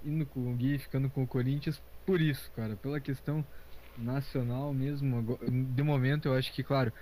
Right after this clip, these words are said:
o Grêmio ganhou a Libertadores em dois mil e dezessete, e tá mais recente que a conquista do Corinthians, mas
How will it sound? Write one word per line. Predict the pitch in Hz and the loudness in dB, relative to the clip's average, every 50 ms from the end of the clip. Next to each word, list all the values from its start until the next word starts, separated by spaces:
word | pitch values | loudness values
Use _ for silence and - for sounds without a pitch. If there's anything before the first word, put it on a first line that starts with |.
| - - - - - - - - - | -12 -12 -10 -12 -12 -12 -12 -6 -2
o | 123 117 117 | 0 0 2
Grêmio | 113 120 127 143 147 143 | 2 2 2 2 4 4
ganhou | 135 135 139 143 | 4 4 4 4
a | |
Libertadores | 139 135 127 131 131 - 139 120 127 135 139 131 | 2 2 2 2 0 0 0 2 2 2 2 2
em | 127 127 | 2 0
dois | 123 120 | 0 2
mil | 120 127 | 2 0
e | 123 | 0
dezessete, | 117 120 120 110 - - 127 139 143 135 - 135 | 0 -2 -4 -4 -2 -4 -2 -2 -2 -2 -2 -6
e | 127 | -4
tá | - 127 | -2 0
mais | 120 127 131 127 | 2 2 2 2
recente | 127 117 - - 135 139 135 - | 0 -2 -2 -2 -4 -4 -2 -4
que | - | -4
a | 120 | -4
conquista | 117 120 117 - 127 - - | -2 -4 -4 -4 -6 -6 -6
do | 123 | -8
Corinthians, | 117 - 127 120 120 127 135 135 - 135 | -6 -4 -4 -2 -2 -2 -2 -4 -4 -4
mas | 131 131 131 131 127 | -4 -2 -2 -2 -4